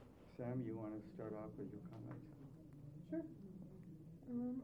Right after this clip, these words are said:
Speaker 2: I liked your initial description of the setting with kind of the mall and the shops. It was nice to have a clear picture for that. Um, there's a lot of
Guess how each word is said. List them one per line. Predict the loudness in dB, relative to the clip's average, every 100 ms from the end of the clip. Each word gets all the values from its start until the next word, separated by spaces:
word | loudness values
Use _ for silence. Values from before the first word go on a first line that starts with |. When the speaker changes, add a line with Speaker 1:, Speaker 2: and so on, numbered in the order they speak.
| 4
Speaker 2:
I |
liked | 4 4 2 2
your | 4
initial | 4 2 0 0
description | 0 -2 -4 -4 0 2 2 2 -2 -4 -6 -4
of | -4 -4
the | -4 -2
setting | 8 8 8 0 2 2
with | 2 0 2
kind | 4
of | 6
the | 6
mall | 6 8 8 6
and | 2 -2
the | -2
shops. | 0 0 0 -2
It | -4
was | -4 -2 -2
nice |
to | -2 -2
have | -2
a | -2
clear | 0 -2 -2
picture | -6 -2 -4 -2
for | 2
that. | 4 4 0 -6 -6 -6 -6 -8 -6 -6 -6 -10 -10 -8 -8 -8 -4
Um, | -2 -2 -2 -2 -4 -2 -4 -4 -8 -12 -14 -8 -8 -8 -14 -14 0
there's | 4 6
a |
lot | 8
of | 6